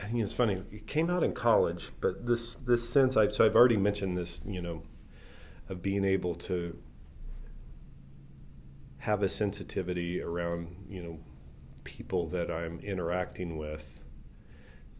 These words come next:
um, that I did not necessarily, um, I didn't have a category for that, and my, almost sort of, like, pushed it aside, like, that's not something that I should, like,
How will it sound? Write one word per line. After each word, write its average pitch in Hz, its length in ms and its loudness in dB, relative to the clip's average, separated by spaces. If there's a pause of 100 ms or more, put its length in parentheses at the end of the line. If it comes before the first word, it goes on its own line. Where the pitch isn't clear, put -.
(360)
um, 85 500 -8 (1300)
that 90 160 -4
I 90 100 -4
did 90 260 0
not 101 500 2
necessarily, 82 960 -4 (1000)
um, 78 500 -12 (800)
I - 40 -18
didn't 117 220 2
have 104 160 0
a 87 60 -4
category 85 520 -2
for 85 160 -6
that, 78 200 -6
and 90 160 -2
my, 101 120 2
almost 117 420 4
sort 95 180 6
of, 90 120 2
like, 82 260 -4
pushed - 240 -6
it 87 140 -2
aside, 82 420 -8
like, 80 180 -6
that's - 300 -6
not 82 200 -6 (520)
something 85 460 -8
that 80 140 -6
I 80 120 -8
should, - 460 -4 (1200)
like, - 160 -8